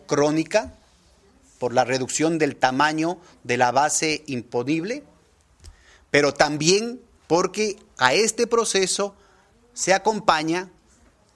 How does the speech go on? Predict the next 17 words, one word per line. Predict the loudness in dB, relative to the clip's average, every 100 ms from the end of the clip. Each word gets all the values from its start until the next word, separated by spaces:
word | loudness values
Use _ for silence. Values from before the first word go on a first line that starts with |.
| _ _ _ _ _ _ _
una | -4 -2 0 2 2 2 2 0 0
dura | 2 4 2 2
presión | -2 0 0 0 -2 -10 _ _ _ _ _ _ _ _ _ _
en | 0 2
el | 2
servicio | 0 0 0 0
de | 0
la | 0
deuda | 0 0
externa, | -2 0 -2 -4 -10 -16 _ _ _ _ _ _ _ -10
que | -8
se | -6
convierte | -6 -4 -4 -2 -2
en |
una | -2 -2
condición | -4 -6 -4 -2 -2 -2
indispensable | -2 -2 -2 -4 -4 -4 -2 0 0 -2 -4 -8